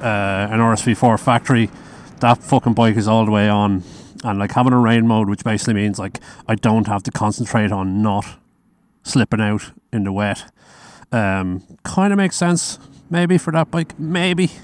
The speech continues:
But I think rain mode mostly is, is kinda bollocks. Like, just, it's a bit of a replacement for rider skill. The one concession I'll make is that, like, it takes your mind, if it takes your mind off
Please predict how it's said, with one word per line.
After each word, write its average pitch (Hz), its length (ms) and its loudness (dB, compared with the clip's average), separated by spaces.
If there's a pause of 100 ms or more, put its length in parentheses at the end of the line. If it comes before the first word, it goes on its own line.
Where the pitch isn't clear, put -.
(640)
But 143 100 0
I 143 80 4
think 135 180 2
rain 123 240 6
mode 117 220 4
mostly 107 360 0
is, 95 420 -4
is 98 160 -6
kinda 98 260 -2
bollocks. 104 400 -2
Like, 87 160 -6
just, - 420 -6 (1300)
it's 131 240 2
a 117 260 4 (380)
bit 151 160 6
of 147 140 6
a 139 80 6
replacement 131 580 4
for 123 160 2
rider 117 340 4
skill. 113 480 2 (800)
The 110 100 -6
one 120 140 2
concession 123 480 2
I'll 113 80 2
make 110 240 0
is 110 120 -2
that, 104 140 0
like, 110 200 -2
it - 80 -8
takes 131 260 2
your 120 80 2
mind, 123 400 4
if 120 100 -4
it 117 80 -10
takes 165 220 2
your 160 80 4
mind 151 340 6
off 139 380 2